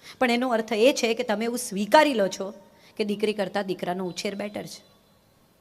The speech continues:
તો તમે એને દીકરાની જેમ ઉછેરો છો. કોઈ માં એમ કે છે કે હું મારી દીકરીને દીકરા, મારા દીકરાને દીકરીની જેમ ઉછેરું છું?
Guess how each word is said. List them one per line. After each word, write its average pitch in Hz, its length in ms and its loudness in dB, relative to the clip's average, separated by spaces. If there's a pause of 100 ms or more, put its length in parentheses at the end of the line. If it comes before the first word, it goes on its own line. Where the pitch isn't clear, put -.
(200)
તો 339 160 8
તમે 254 300 2
એને 233 140 0
દીકરાની 220 520 2
જેમ 190 280 0
ઉછેરો 160 360 -6
છો. - 280 -20 (920)
કોઈ 349 180 10
માં 262 260 4
એમ 254 200 2
કે 302 160 2
છે 370 180 -4 (280)
કે 254 60 4
હું 262 140 4
મારી 220 180 0
દીકરીને 226 420 -4
દીકરા, 214 320 -2
મારા 208 280 -2
દીકરાને 240 460 0
દીકરીની 247 360 -6
જેમ 240 180 -4
ઉછેરું 226 320 -6
છું? - 140 -16